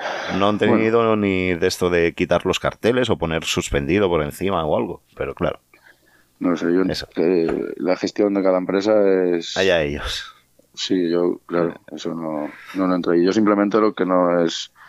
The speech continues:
Speaker 2: no es lógico que los tiempos que corren pues pasen estas situaciones porque, eh, yo siempre lo digo, un paso para atrás aquí y luego para echarlo para adelante es,
Speaker 1: Es
Speaker 2: es
Speaker 1: muy
Speaker 2: muy difícil.
Speaker 1: difícil y cuesta
Speaker 2: Muy
Speaker 1: mucho,
Speaker 2: difícil.
Speaker 1: cuesta mucho.
Speaker 2: Sí,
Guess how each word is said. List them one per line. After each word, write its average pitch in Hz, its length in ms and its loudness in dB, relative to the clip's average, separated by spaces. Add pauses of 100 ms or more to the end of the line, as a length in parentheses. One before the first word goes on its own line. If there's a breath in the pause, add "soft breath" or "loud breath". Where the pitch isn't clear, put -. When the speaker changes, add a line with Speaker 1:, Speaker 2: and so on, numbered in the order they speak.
(320 loud breath)
Speaker 2:
no 98 120 2
es 92 60 4
lógico 98 280 2
que 98 80 -2
los 95 120 -2
tiempos 90 260 -2
que 90 80 0
corren 90 300 -2
pues 90 120 0
pasen 85 260 -2
estas 80 180 -2
situaciones 82 440 -2
porque, 85 260 -2 (920 loud breath)
eh, - 160 0
yo 98 120 0
siempre 101 220 0
lo 98 60 4
digo, 95 140 2
un 87 100 -4
paso 98 460 2
para 90 160 2
atrás 92 240 0
aquí 95 220 0
y 98 40 4
luego 95 220 2
para 90 200 0
echarlo 95 260 0
para 90 140 2
adelante 92 640 2
es, - 360 -8 (640)
Speaker 1:
Es - 160 -6
Speaker 2:
es 101 80 2
Speaker 1:
muy 101 200 4
Speaker 2:
muy - 20 2
difícil. 98 260 0 (120)
Speaker 1:
difícil 80 80 -12 (200)
y 90 140 -4
cuesta 113 300 0
Speaker 2:
Muy 110 80 2
Speaker 1:
mucho, 87 220 0
Speaker 2:
difícil. - 140 -6
Speaker 1:
cuesta 95 240 0
mucho. - 320 -4 (400 soft breath)
Speaker 2:
Sí, - 160 -6